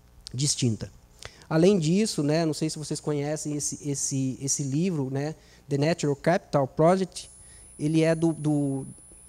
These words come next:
o próprio nome é de um projeto da, da Universidade de Stanford, em parceria com outras universidades e O N Gs,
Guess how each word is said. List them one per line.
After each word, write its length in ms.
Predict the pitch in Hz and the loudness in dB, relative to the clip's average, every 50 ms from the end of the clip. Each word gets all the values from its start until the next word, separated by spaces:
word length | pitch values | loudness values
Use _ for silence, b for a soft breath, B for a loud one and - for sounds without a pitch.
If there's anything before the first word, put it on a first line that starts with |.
| - | -14
o 60 | 143 | -12
próprio 380 | 127 - - 180 214 214 196 175 | -2 2 6 6 6 6 6 4
nome 260 | 165 165 165 160 160 | 4 6 4 4 4
é 40 | 151 | 2
de 80 | 143 151 | 0 -2
um 40 | 151 | -2
projeto 600 | - 170 156 139 127 139 139 151 170 185 - 160 | 0 0 0 2 2 2 2 2 2 0 -2 -2
da, 340 | 139 143 135 135 131 113 117 | 0 2 2 2 0 -2 -2
da 140 | 131 139 | -2 -2
Universidade 400 | 143 143 139 147 - - 156 151 | -2 0 0 -2 -2 0 -2 -2
de 60 | 156 156 | 0 0
Stanford, 540 | - - - 160 156 175 196 185 - 151 | -2 0 2 4 4 4 4 2 0 -2
em 60 | 143 - | -2 0
parceria 420 | - 147 143 - - 135 151 165 | -2 -2 -2 -2 -2 0 0 0
com 160 | - - 147 139 | 0 0 0 2
outras 320 | 147 165 185 175 165 151 | 4 2 2 2 0 -2
universidades 720 | 147 143 139 147 147 - - 131 139 143 151 156 147 139 139 | 0 0 0 0 -2 -2 -2 0 2 2 2 2 0 0 0
e 80 | 143 | 0
O 80 | 139 135 | 2 2
N 180 | 139 143 160 170 | 2 0 0 0
Gs, 320 | 156 151 160 190 202 - | -2 -2 -4 -4 -6 -10